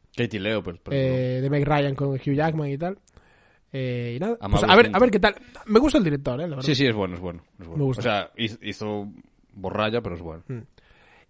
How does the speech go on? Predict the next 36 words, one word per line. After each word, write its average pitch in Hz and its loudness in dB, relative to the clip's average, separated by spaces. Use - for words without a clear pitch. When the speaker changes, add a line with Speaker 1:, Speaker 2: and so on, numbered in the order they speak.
Speaker 2:
Y 294 6
ya 226 6
podemos 240 6
entrar 226 2
en 214 0
nuestra, 233 2
antes 175 2
de 196 4
acabar 170 6
la 165 4
actualidad, 160 0
pero 156 0
esto 147 -6
es 175 -4
una 175 0
mini 165 0
sección 165 -2
dentro 160 0
de 151 0
la 147 -2
sección, - -8
Speaker 1:
Sí. 90 -10
Speaker 2:
que 156 2
es, - -4
eh, 135 -2
sección 165 2
Netflix. - 0
Speaker 1:
Ajá. 139 2
Speaker 2:
Hay 180 4
muchas 226 6
cosas 220 4
que 220 8
decir 208 6
de 175 4
Netflix. - -8
Speaker 1:
Vale. 90 -8